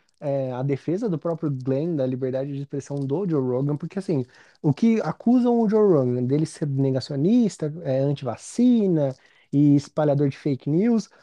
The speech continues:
quando simplesmente ele leva a galera lá que pensa muitas vezes diferente dele, ele, ele dá as opiniões dele, ele é contundente nas opiniões dele. Eu já, eu vi um episódio no, no qual ele fala assim, ó,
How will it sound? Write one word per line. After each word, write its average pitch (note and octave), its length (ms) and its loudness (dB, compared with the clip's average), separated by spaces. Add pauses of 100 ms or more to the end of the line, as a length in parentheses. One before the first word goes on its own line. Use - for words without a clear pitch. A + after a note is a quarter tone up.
quando C4 340 2
simplesmente C4 840 0
ele G#3+ 180 2
leva G#3+ 320 0
a - 20 -2
galera G3 440 -4
lá E3 240 -4
que D#3 360 -4 (380)
pensa F3+ 280 2
muitas F3 260 0
vezes D3+ 160 -2
diferente D#3+ 400 -4
dele, D3+ 380 -2 (460)
ele, C3+ 1200 0 (580)
ele F3+ 160 2
dá C#3 140 -2
as E3 140 -2
opiniões C3 460 0
dele, D3+ 420 -2
ele C3 200 0
é C3+ 40 -2
contundente D3+ 640 -4
nas C3+ 140 -2
opiniões B2+ 520 0
dele. D#3+ 540 2
Eu C#3+ 160 4
já, C#3+ 320 0
eu E3+ 160 -4
vi C3 160 2
um E3+ 40 4
episódio D3+ 480 -2
no, C3+ 300 0
no B2 140 -2
qual C3 300 -2
ele C#3 140 4
fala C3+ 320 -4
assim, C#3 240 -4
ó, C#3+ 200 0